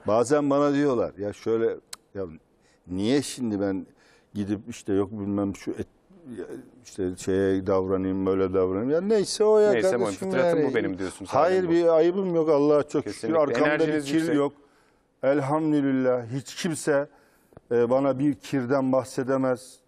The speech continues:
Speaker 1: Bir sürü iftira atıyorlar, yalanlar, o sosyal medyalar kırılıyor, geçiliyor.
Speaker 2: En çok rahatsız eden nedir sizi bunların içerisinde? Rahatsız edenler oluyor mu bu tartışmalarda?
Speaker 1: Beni, beni şahsen rahatsız etmiyor çünkü bana ait bir şey yok.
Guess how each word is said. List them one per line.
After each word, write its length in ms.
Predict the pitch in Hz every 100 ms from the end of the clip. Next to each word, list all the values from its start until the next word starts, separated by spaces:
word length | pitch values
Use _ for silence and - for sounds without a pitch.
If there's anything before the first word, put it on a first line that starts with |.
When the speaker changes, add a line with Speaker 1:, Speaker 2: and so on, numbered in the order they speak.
| _
Speaker 1:
Bir 160 | 135 165
sürü 380 | - - 139 135
iftira 360 | 113 - 135 135
atıyorlar, 480 | - 131 131 131
yalanlar, 760 | 113 117 127 135 135 131 135 131
o 200 | 143 139
sosyal 540 | - 151 - - 143
medyalar 720 | 135 135 131 135 139 139 127
kırılıyor, 460 | - 202 180 165 147
geçiliyor. 420 | 143 127 - 185
Speaker 2:
En 40 | 226
çok 220 | 220 170
rahatsız 340 | 180 180 185
eden 220 | 185 185 202
nedir 220 | 175 127
sizi 240 | - 113
bunların 280 | 113 113 117
içerisinde? 340 | - 117 - 117
Rahatsız 320 | 120 - 117
edenler 260 | 131 131
oluyor 260 | 131 139 135
mu 140 | 87
bu 60 | 95
tartışmalarda? 800 | - 90 - - 87 82 80 -
Speaker 1:
Beni, 480 | 110 117 156 190 175
beni 480 | 175 190 190 180 165
şahsen 500 | 175 170 - 196 185
rahatsız 360 | 190 185 196
etmiyor 180 | 185 220
çünkü 260 | - 175 180
bana 180 | 180 190
ait 280 | 180 175
bir 60 | 170
şey 180 | - 151
yok. 380 | 151 170 -